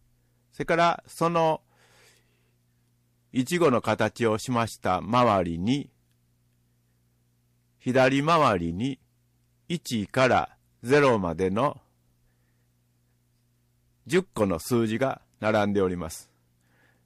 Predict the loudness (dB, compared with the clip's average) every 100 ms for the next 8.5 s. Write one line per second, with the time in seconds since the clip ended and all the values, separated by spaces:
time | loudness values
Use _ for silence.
0 | _ -2 0 2 0 -2 -2 -2 0 0
1 | 0 -2 _ _ _ _ _ _ _ -10
2 | -2 2 2 0 -2 -2 -2 -8 _ -6
3 | 0 0 0 -2 -2 -2 -8 -12 -2 -2
4 | -2 -2 0 0 0 -2 -2 -6 -4 -4
5 | -4 -10 _ _ -6 -2 2 4 2 2
6 | -4 -6 -10 -6 -6 -6 _ _ _ _
7 | _ _ _ _ -20 _ -8 -8 _ 0
8 | 0 2 0 0